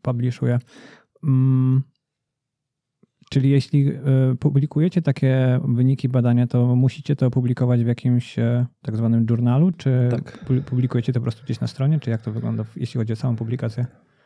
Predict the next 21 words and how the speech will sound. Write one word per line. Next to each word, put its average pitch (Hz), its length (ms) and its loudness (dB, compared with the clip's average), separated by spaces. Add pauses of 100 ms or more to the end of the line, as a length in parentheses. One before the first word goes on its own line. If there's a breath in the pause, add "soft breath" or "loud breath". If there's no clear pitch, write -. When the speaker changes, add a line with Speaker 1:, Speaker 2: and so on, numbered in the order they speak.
(240 soft breath)
Speaker 2:
Znaczy, 139 200 -4
generalnie 139 380 2
jesteśmy 160 360 0
też 147 180 -2
rozliczani 127 680 2
z 123 100 -10
publikowania 123 1120 -2 (540)
w 123 200 -8
journalach. 117 640 0 (200)
<laughs> - 1040 -10
E, 113 1400 0
Speaker 1:
Jak 139 120 2
to 123 100 0
się 117 100 -2
po 110 80 -4
polsku 113 300 -4
mówi? 113 220 0 (440 loud breath)
Speaker 2:
Czasopisma. 143 480 -4
Speaker 1:
Czasopisma. 117 460 -6 (560)
Speaker 2:
Lub 139 200 -4
czasopisma. 127 520 -10